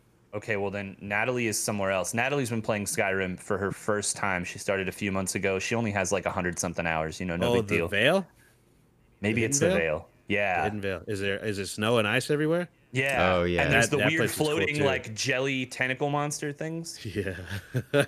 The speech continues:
Speaker 2: Yeah.
Speaker 1: And she was like, "I don't wanna kill them. They're, they're nice." And I was like, "I bet you anything there's, like, quests
Speaker 2: Oh,
Speaker 1: up in
Speaker 2: wait.
Speaker 1: there."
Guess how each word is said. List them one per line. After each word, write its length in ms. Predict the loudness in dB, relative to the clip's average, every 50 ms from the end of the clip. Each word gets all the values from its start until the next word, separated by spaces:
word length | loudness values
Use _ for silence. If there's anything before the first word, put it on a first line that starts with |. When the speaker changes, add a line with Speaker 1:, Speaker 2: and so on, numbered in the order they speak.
| 0 -2
Speaker 2:
Yeah. 340 | -2 -2 -2 -4 -6 -6 -4 -2
Speaker 1:
And 100 | -2 -2
she 100 | 0 0 2
was 80 | 2 2
like, 120 | 0 2
"I 60 | 0 0
don't 120 | 2 2
wanna 180 | 0 0 0 -2
kill 280 | 0 0 0 2 0
them. 120 | 0 2 2
They're, 180 | 0 0 0
they're 180 | 0 0 0 0
nice." 260 | 0 -2 0 0 -2
And 80 | -2 -2
I 20 |
was 80 | -2 -4
like, 120 | -4 -2 -2
"I 40 | -2
bet 260 | -2 -4 -6 -6 -8
you 80 | -10 -8
anything 420 | -8 -10 -10 -10 -10 -12 -10 -10 -12
there's, 180 | -12 -12 -10
like, 180 | -10 -10 -10 -10
quests 280 | -8 -8 -6 -4 -4 -2
Speaker 2:
Oh, 60 | 0
Speaker 1:
up 60 | 0
in 40 | 2
Speaker 2:
wait. 200 | 2 2 2 2 0
Speaker 1:
there." 80 | -2